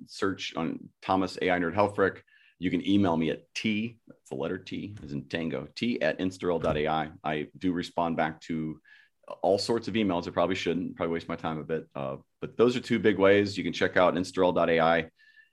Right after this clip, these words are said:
uh, if you just wanna see kind of what we're doing there. Um, always evolving, but email, LinkedIn. However, just if you mention this podcast, you may get a special treat.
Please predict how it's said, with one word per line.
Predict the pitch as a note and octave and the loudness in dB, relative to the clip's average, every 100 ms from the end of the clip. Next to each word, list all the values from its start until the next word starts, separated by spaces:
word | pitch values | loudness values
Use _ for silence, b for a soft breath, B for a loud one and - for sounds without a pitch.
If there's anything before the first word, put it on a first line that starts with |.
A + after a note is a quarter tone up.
| _ - | _ -8
uh, | B1+ C2+ B1 | -4 -4 -4
if | D2 E2+ | -8 -6
you | |
just | D#2 E2+ | -6 -6
wanna | E2 | -4
see | D#2+ | -6
kind | - D2+ | -4 -4
of | |
what | D2 | -4
we're | D2 | -4
doing | D2+ D2+ | -4 -2
there. | D2 D2 D2 _ _ | -2 -4 -6 _ _
Um, | C2+ A#1 | -12 -6
always | - E2+ D#2 | -2 0 0
evolving, | D2+ C#2+ C#2+ C#2 | -2 -2 -2 -6
but | C#2+ C#2 - b b b b b - - | -6 -6 -8 b b b b b -6 4
email, | A#2+ B2 A#2+ | 8 8 6
LinkedIn. | G#2 G#2+ A2 G#2+ A2 | 0 -2 0 0 0
However, | G#2 F#2+ G2 F2+ | 2 2 2 0
just | E2 E2+ | -4 -10
if | - - _ - | -14 -20 _ 2
you | |
mention | F#2 C#3+ G2 | 4 4 0
this | C#2 | -4
podcast, | - B2+ - A#1 A1+ - | -8 -10 -8 -8 -8 -6
you | |
may | D#2 F2+ | -4 -2
get | D2 | -4
a | B1 | -4
special | - - G2 C2 | -8 -6 -6 -6
treat. | B1+ - E2 | -6 -6 -6